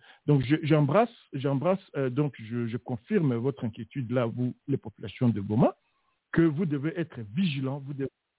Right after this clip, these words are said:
euh, cette situation en charge, vous devez, vous devez toujours dénoncer ce qui ne va pas. Et là, je suis très, très ravi de comprendre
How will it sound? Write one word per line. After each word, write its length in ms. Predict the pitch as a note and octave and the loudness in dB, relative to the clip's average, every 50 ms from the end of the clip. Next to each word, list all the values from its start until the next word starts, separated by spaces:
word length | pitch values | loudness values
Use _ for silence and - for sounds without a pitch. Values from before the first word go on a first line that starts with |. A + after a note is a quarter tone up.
| _ _ _ - D3 C#3+ - _ _ _ _ _ _ _ _ _ _ _ _ _ _ _ _ - | _ _ _ -10 -8 -8 -8 _ _ _ _ _ _ _ _ _ _ _ _ _ _ _ _ -14
euh, 420 | - A2+ G#2+ G#2+ F#2+ G2 G2 G2 F2+ E2 F2+ F#2+ - - - - - - - _ F#4+ - _ _ _ _ _ _ _ _ _ _ _ _ _ _ | -12 -10 -8 -8 -10 -10 -12 -14 -16 -20 -20 -20 -20 -20 -18 -18 -18 -18 -20 _ -20 -20 _ _ _ _ _ _ _ _ _ _ _ _ _ _
cette 140 | - F3+ - | 0 0 0
situation 460 | - - D3 - D3+ B2 - - D#3+ C3+ | -2 -6 -6 -4 -4 -4 -2 -2 -2 -2
en 80 | A#2 | -2
charge, 420 | G#2 - - F#3 F#3+ G#3 G#3+ G3 F#3 | -4 -6 0 0 2 2 2 0 -2
vous 160 | E3+ D3 D#3+ D#3 | -4 -4 -4 -4
devez, 320 | C#3 C#3+ C3 C3 C3+ B2+ _ _ _ _ _ - | -4 -4 -4 -4 -6 -8 _ _ _ _ _ -4
vous 80 | D3 D#3+ | -2 0
devez 360 | C#3 D3 C#3+ B2+ D3+ D3 B2 - _ _ | 2 2 2 4 2 2 0 -2 _ _
toujours 400 | - A#3+ A3+ G3+ F#3 A3+ G#3+ G3 | 2 4 4 4 4 4 2 0
dénoncer 500 | D#3 D#3+ D#3 D3 D3+ C#3 - - - G#3+ - | 2 0 0 0 -2 -4 -6 -8 -8 -10 -8
ce 60 | D3+ | -10
qui 160 | C3+ _ - C3 | -12 _ -6 -6
ne 80 | A#2+ | -6
va 100 | G2+ G2+ | -6 -8
pas. 220 | F#2+ - - C4 - _ _ _ _ _ _ _ _ _ _ _ - | -10 -8 -8 -8 -8 _ _ _ _ _ _ _ _ _ _ _ -4
Et 160 | D3 C#3+ C#3 | -2 -2 0
là, 220 | C3 C#3 E3+ F#3 F#3+ | 2 2 4 4 4
je 120 | E3 C#3+ | 4 0
suis 320 | C3 - - F3 F3+ F3 D#3+ | -2 -4 -2 -2 -2 -2 -2
très, 220 | - - E3+ D3+ C3+ B2+ G#2+ B2 _ | -4 -4 -4 -2 -2 -4 -8 -12 _
très 140 | - D3+ | -4 -4
ravi 380 | B2+ G#2+ A#2 A2 A#2 E3 G3 F#3 | -4 -4 -6 -10 -6 -6 -6 -4
de 80 | C#3+ B2+ | -4 -6
comprendre 460 | - - A2+ G#2+ - C#3+ D3+ D3 | -8 -8 -12 -12 -8 -6 -6 -6